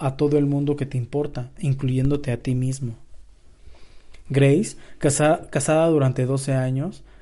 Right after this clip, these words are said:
se censuraba por haberse acostado con un profesor de tenis de su gimnasio.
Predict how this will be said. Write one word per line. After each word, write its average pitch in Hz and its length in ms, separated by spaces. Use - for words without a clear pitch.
se - 240
censuraba 175 680
por 151 140
haberse 143 340
acostado 147 520
con 135 160
un 135 80
profesor 135 420
de 131 100
tenis 139 360
de 127 80
su 117 160
gimnasio. 127 560